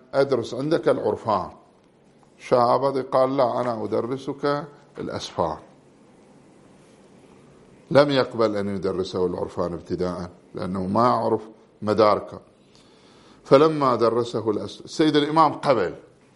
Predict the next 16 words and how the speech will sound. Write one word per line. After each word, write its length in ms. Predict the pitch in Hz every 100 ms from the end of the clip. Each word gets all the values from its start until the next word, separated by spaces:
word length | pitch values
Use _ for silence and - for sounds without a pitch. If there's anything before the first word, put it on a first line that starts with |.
| _
ما 180 | 123 107
دام 300 | 107 110 107
وجد 380 | 107 101 107 92
العارف 600 | 95 92 107 151 220 190
قال 280 | - 196 214
ندرس 320 | 175 160 156
عنده 260 | 151 147 139
حتى 280 | 139 147
لو 140 | 127 110
فلسفة، 540 | - 92 - - - - - - - - - - - -
فدرس 440 | 131 147 175 156 151
عنده. 440 | 131 139 127 110
الإمام 400 | 104 110 131 165
كان 300 | - 135 104
أستاذ 360 | 104 - 123 175
فلسفة 760 | - 175 - 170 185 175 117